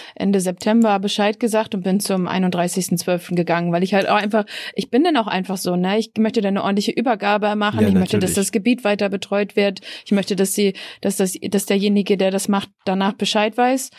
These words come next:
Speaker 2: Mhm.
Speaker 1: Ja. Und
Speaker 2: Und wie
Speaker 1: deswegen
Speaker 2: waren diese drei Monate?
Speaker 1: Okay.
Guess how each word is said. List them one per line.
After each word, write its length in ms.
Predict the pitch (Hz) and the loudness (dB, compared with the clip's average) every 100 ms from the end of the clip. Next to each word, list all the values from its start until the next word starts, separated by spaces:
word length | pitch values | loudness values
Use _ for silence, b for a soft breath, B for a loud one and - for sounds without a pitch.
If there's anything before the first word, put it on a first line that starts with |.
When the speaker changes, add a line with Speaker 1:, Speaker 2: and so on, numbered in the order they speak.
| B | B
Speaker 2:
Mhm. 120 | 104 98 185 | -8 -2 0
Speaker 1:
Ja. 160 | 147 - - _ | -2 -6 -20 _
Und 120 | - 110 | 0 2
Speaker 2:
Und 80 | |
wie 40 | 113 | 2
Speaker 1:
deswegen 120 | 120 160 | 2 4
Speaker 2:
waren 60 | 190 | 4
diese 200 | 185 151 | 4 2
drei 200 | 139 143 | 0 0
Monate? 480 | 147 143 151 202 196 _ _ B B B B B B B _ _ | 2 0 -2 -6 -10 _ _ B B B B B B B _ _
Speaker 1:
Okay. 460 | 277 - 175 139 | -4 0 0 0